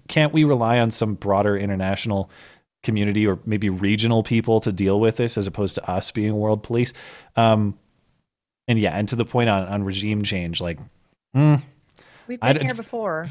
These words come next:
Speaker 1: forgive
Speaker 2: folks.
Speaker 1: me if I'm uncomfortable with the, just regime change in the Middle East generally. It tends not to go particularly well.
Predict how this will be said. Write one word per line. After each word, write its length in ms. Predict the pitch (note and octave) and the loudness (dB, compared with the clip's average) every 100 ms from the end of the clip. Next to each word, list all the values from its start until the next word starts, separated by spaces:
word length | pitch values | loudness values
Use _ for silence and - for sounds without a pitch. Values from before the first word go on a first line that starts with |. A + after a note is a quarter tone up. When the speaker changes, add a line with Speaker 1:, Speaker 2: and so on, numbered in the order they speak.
| - | -2
Speaker 1:
forgive 280 | D#3+ C#3 F3+ | 0 2 2
Speaker 2:
folks. 40 | F#3 | 4
Speaker 1:
me 100 | F3 | 4
if 100 | E3 | 4
I'm 120 | D#3 | 4
uncomfortable 500 | C#3+ D3+ C#3 C3 B2+ | 4 2 0 2 2
with 180 | A#2 - | 2 0
the, 100 | A#2 | -2
just 380 | A#2 C3 B2 - _ _ _ - | 0 0 0 -4 _ _ _ -2
regime 440 | B2 A2 C#3 D3 | 0 4 4 4
change 380 | C3 C3+ B2+ A#2 | 4 4 4 4
in 80 | A2+ | 2
the 80 | |
Middle 260 | G#2+ G#2+ G#2+ | 2 2 2
East 220 | G2+ - | 0 -2
generally. 500 | - G2+ F#2 E2+ E2 | -2 0 0 -4 -4
It 120 | F#2 | -8
tends 340 | - C3 B2 A2+ | -2 0 0 0
not 240 | G#2+ G2+ | 0 -2
to 80 | G2+ | -4
go 240 | F#2 F2+ | -2 -2
particularly 680 | F2 F2+ F2+ - E2+ E2 D#2+ | -2 -8 -10 -8 -8 -8 -8
well. 400 | D#2 C#2+ - | -10 -10 -12